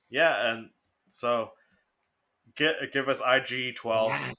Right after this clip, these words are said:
Speaker 1: with Grogu inside holding the, the fruit there.
Speaker 2: Have him, have him holding it away when he's
Speaker 1: Yeah,
Speaker 2: like, "Give
Speaker 1: holding
Speaker 2: it
Speaker 1: it
Speaker 2: back."
Speaker 1: up
Speaker 2: He's like,
Speaker 1: high
Speaker 2: "No,
Speaker 1: like that.
Speaker 2: no,
Speaker 1: Yeah.
Speaker 2: no."
Speaker 1: Yeah.
Speaker 2: That's a good one. Good call.
Speaker 1: Yeah.
Speaker 2: Good call.
Speaker 1: Yeah.
Speaker 2: I, yes.
Speaker 1: I mean, I'll,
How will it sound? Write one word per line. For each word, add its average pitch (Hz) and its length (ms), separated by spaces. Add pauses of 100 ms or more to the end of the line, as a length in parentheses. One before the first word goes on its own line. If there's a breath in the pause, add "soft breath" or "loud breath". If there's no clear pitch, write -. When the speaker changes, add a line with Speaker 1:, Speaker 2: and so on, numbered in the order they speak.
Speaker 1:
with - 180
Grogu 120 380
inside 113 340
holding 113 340
the, 101 300
the 107 80
fruit 113 360
there. 90 200
Speaker 2:
Have 165 140
him, 170 180
have 185 220
him 180 100
holding 180 380
it 165 40
away 175 260
when 175 120
he's 165 80
Speaker 1:
Yeah, 196 100
Speaker 2:
like, 156 80
"Give - 20
Speaker 1:
holding 160 220
Speaker 2:
it - 20
Speaker 1:
it - 40
Speaker 2:
back." 160 80
Speaker 1:
up - 60
Speaker 2:
He's 123 80
like, 208 100
Speaker 1:
high 233 120
Speaker 2:
"No, 165 100
Speaker 1:
like 123 160
that. 190 280
Speaker 2:
no, 127 280 (180)
Speaker 1:
Yeah. 139 140
Speaker 2:
no." 101 220 (800 soft breath)
Speaker 1:
Yeah. 147 240
Speaker 2:
That's 170 180
a 170 80
good 165 360
one. 135 440 (640)
Good 170 420
call. 139 400
Speaker 1:
Yeah. 117 180 (320)
Speaker 2:
Good 151 360
call. 123 400
Speaker 1:
Yeah. 117 160
Speaker 2:
I, 139 180 (160)
yes. - 460 (560)
Speaker 1:
I 160 140
mean, 196 180
I'll, 185 60